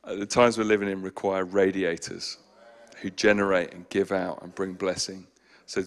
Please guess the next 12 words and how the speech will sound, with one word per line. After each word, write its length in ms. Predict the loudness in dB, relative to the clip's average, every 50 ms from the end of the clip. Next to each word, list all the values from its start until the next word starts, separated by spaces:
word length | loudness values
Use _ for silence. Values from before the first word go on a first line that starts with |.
| 0 2
back 200 | 2 2 2 0
to 100 | -6 -8
the 80 | -8
spade. 400 | -6 -8 -6 -4 -4 -2 -2 -4
So 140 | -4 -6 -10
just 280 | -10 -10 -10 -12 -10 _
grab 220 | 0 0 0 0
your 80 | -2 -4
spade 460 | -6 -6 -6 -4 -4 -4 -4 -4 -4
in 100 | -8 -10
your 120 | -12 -12
hand. 380 | -12 -12 -12 -12 -12 -14 -18 -20